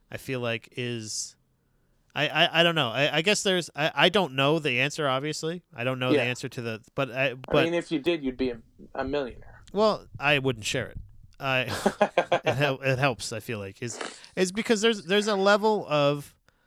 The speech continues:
Speaker 1: of being in, in that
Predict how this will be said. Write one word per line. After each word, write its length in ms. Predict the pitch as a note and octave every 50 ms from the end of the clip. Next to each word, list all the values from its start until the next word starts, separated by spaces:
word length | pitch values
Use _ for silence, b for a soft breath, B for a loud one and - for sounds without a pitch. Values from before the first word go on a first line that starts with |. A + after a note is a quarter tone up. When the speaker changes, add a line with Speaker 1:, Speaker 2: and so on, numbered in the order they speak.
| _ _ _ _ _ _ _ _ _ _ _ _
Speaker 1:
of 240 | C3 C3 C3 B2+ C3
being 380 | - C#3+ C3 C3 B2+ B2+ C3 A#2+
in, 320 | G2+ C3 C3 C3+ C3+ C3 - -
in 340 | C#3 D3 D3+ D3 C#3+ C#3
that 240 | C#3 C3+ B2+ B2+ -